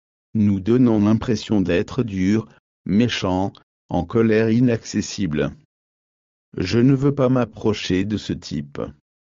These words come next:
Je risque de me faire mal si je m'approche de lui. Vous ne voulez pas cela.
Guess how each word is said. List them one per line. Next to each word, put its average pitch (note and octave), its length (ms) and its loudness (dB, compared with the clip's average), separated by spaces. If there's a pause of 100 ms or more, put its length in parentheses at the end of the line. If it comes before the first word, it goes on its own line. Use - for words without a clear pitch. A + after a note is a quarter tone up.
(480)
Je F#2 200 0
risque A#2+ 440 0
de C#3 140 2
me B2 140 4
faire A#2 320 0
mal A#2+ 260 4
si B2 200 -4
je G#2+ 120 -2
m'approche G2 600 0
de A2 80 0
lui. E2+ 440 0 (960)
Vous A2+ 260 0
ne A#2+ 140 4
voulez A2 380 2
pas B2 200 0
cela. E2+ 380 -2